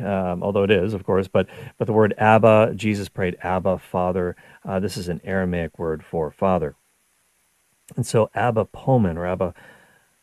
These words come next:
uh, Father Poemen, if you will, he, he, he was very, very well known and, uh, talked about a lot of this stuff as a desert father. And again, the-, these guys were basically operational in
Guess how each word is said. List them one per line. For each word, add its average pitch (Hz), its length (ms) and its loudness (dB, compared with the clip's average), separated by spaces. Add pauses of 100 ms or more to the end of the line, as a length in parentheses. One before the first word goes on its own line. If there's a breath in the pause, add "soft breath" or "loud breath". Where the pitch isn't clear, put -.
(120)
uh, 90 140 -6
Father 110 400 0
Poemen, 95 380 0
if 87 160 -6
you 85 80 -6
will, 80 360 -2 (480 soft breath)
he, 135 320 0
he, 160 260 0
he 139 220 2
was 147 200 4
very, 104 580 8
very 92 320 4
well 85 260 2
known 82 540 -2 (460 soft breath)
and, 87 600 0
uh, 85 200 -4
talked 107 300 -2
about 85 380 0 (360 soft breath)
a 98 80 0
lot 95 260 4
of 95 100 4
this 90 160 0
stuff 92 340 -2
as 95 240 0
a 92 60 -2
desert 87 400 0
father. 92 480 -2 (460 soft breath)
And 107 440 2 (400)
again, 117 280 4
the-, 131 140 4
these 165 180 4
guys 123 380 2
were 120 200 -2
basically 127 500 0
operational 101 880 0
in 101 420 2